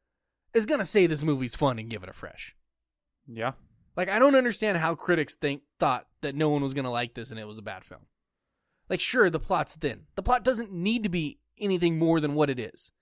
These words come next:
Speaker 2: Yeah.
Speaker 1: It's a fun film that everyone's gonna enjoy. Is it a masterpiece? No. Is it fucking high cinema? No. But it's a good time, and it's, it's the escapism that people love for going to the movies.
Speaker 2: It's
Speaker 1: It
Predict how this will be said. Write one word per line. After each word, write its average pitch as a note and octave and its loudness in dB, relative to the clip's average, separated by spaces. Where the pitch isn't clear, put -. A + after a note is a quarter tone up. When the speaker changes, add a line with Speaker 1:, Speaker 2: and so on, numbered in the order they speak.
Speaker 2:
Yeah. A#2+ -6
Speaker 1:
It's G3+ -4
a G#3+ 2
fun A3+ 0
film E3 2
that - -6
everyone's G3+ 4
gonna D3 -2
enjoy. A#2+ -8
Is E3+ -2
it E3 0
a - -8
masterpiece? F#3 -2
No. D#3 4
Is C3+ -6
it B2 -8
fucking C3+ -8
high D#3 -2
cinema? G3 -2
No. G3+ 0
But A3 2
it's G#3+ -2
a A#3+ -2
good F#3+ -2
time, F3+ -2
and C#3+ -4
it's, C#3+ -8
it's - -8
the D#3+ -2
escapism D#3 0
that C#3 -8
people D3+ -6
love C3+ 0
for C#3+ -8
going B2 -4
to A#2 -10
the A2 -12
movies. - -20
Speaker 2:
It's D3+ -6
Speaker 1:
It E3 -8